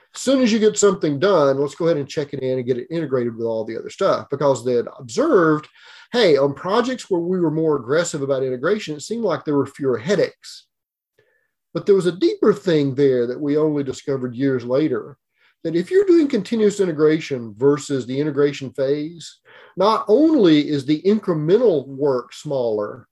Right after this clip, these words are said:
the overall amount of effort you spend on integration is smaller in continuous integration. Because if you let all these changes build up, then you get this combinatorial nightmare that you have to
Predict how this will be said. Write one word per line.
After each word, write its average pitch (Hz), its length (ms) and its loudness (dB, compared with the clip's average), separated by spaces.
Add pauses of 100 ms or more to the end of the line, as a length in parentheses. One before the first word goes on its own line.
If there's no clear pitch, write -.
(300)
the 160 240 -8
overall 220 1080 6
amount 160 320 -4
of 147 200 -2
effort 180 440 -2
you 156 80 -8
spend 156 320 -2
on 143 140 2
integration 147 920 0
is 139 220 -8
smaller 127 720 0
in 147 120 -8
continuous 131 520 -4
integration. 113 600 -8 (540)
Because 170 160 2
if 170 120 0
you 285 140 0
let 254 220 4
all 202 300 4
these 208 180 -4
changes 202 400 0
build 165 400 2
up, 226 340 0 (600)
then 208 480 2
you 180 120 -8
get 214 140 -4
this 190 120 -8
combinatorial 190 840 0
nightmare 151 580 -4
that 127 160 -14
you 156 80 2
have 156 100 0
to - 120 -10